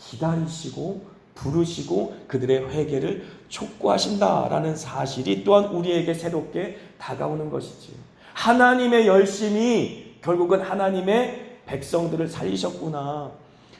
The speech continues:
하나님의 백성의 의로움으로 그들이 선택받아서 하나님의 백성다운 삶을 살았기 때문이 아니라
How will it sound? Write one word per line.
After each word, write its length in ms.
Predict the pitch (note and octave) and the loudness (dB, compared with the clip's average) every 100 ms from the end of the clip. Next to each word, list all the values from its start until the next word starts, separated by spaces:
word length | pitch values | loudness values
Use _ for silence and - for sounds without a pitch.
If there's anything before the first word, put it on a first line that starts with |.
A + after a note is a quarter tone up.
| - - | -20 -20
하나님의 680 | - - G#3 G3+ G3+ F#3+ F#3+ | -8 0 4 6 4 4 2
백성의 720 | C#3 C3+ - F#3+ F3 F#3 F#3 | 0 -4 2 6 6 6 4
의로움으로 840 | - D#3 F#3 F#3 F3 D3+ C3 A#2 A#2 - - | 4 2 4 4 4 2 -2 -8 -12 -14 -2
그들이 360 | F3+ G3 G3+ A3 | 2 2 2 -2
선택받아서 1120 | - F#3+ G3 G3+ G3+ F3 F3 F3 F3 E3+ E3+ - | -2 -4 0 -2 4 4 6 2 2 0 0 -8
하나님의 640 | - F#3+ G#3 G3+ G3+ G3+ - | -4 2 4 6 4 2 2
백성다운 960 | D#3 - F#3 F3+ F3+ - E3 G3 G#3 | -4 0 0 0 -4 2 6 6 4
삶을 400 | - G3 G3 G#3+ | 0 2 2 0
살았기 520 | G#3+ G#3 A#3+ - A#3+ | -2 -2 -2 0 0
때문이 300 | G#3+ A3 A3+ | 2 2 2
아니라 680 | F#3 D#3 E3+ A#3 E3 A#2+ - | 0 2 6 6 6 2 -4